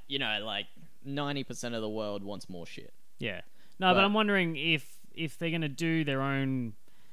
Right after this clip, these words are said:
Speaker 2: thing with, or if they're gonna try and integrate it. I, I doubt heavily that they'll try and integrate it with the other shit,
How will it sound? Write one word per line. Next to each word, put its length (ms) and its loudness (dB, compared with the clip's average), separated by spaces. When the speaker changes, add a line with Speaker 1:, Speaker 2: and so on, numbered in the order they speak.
Speaker 2:
thing 220 4
with, 260 2
or 320 4
if 100 0
they're 140 -4
gonna 160 -2
try 240 -4
and 80 -4
integrate 400 -2
it. 100 -6
I, 220 2
I 120 4
doubt 440 2
heavily 560 -4
that 160 -6
they'll 160 -4
try 220 -6
and 80 -6
integrate 340 -6
it 100 -8
with 120 -10
the 140 -8
other 180 -4
shit, 240 -4